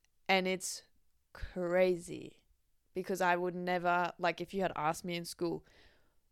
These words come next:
would I be friends with them outside of school, I honestly probably would have said no. And that's not to offend anyone. That's just, like, like, I just didn't see that happening. But now, as we grow up and we're out of that high school environment,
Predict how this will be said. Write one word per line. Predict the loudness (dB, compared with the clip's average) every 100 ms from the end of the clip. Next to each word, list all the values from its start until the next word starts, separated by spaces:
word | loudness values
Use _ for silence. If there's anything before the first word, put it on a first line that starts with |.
| _ _ _ -8
would | 0 6
I | 6
be | 6 -2
friends | -4 -6
with | -6
them | -8 -6
outside | -6 -4 -6
of | -4
school, | -6 0
I | 0
honestly | 0 -2 -4 -6 -6
probably | -4 -2 0 0
would | 0 -2
have | -4
said | -2 -2
no. | -4 -8 -8 -10 -18 _ _ _ _ _ _ _ _ -6
And | 2 6
that's | 4 2
not | -6 -4
to | 2 2
offend | 4 2 2 0
anyone. | -2 -4 -6 0
That's | 0 0 -6
just, | -6 -2
like, | -4 -4 -16 _ -20 -20 -20 _ -20 _ _ _ _ _ 6
like, | 6 6 -14 -14 -16 -20 _ -2
I | 4 4
just | 4 -2
didn't | -4 -4
see | -6 -4 -2 0
that | 0
happening. | -2 -8 -8 -16 -16 -20 -20 _ _ _ _ _ -2
But | -2
now, | 0 2 4 4 4 4 0
as | -4
we | -6
grow | -2 0 4
up | 4 4
and | 0
we're | -2 -2
out | 2 0
of | 2
that | 0 0
high | -4
school | -4 -2 -2
environment, | -2 0 0 0 -2 -6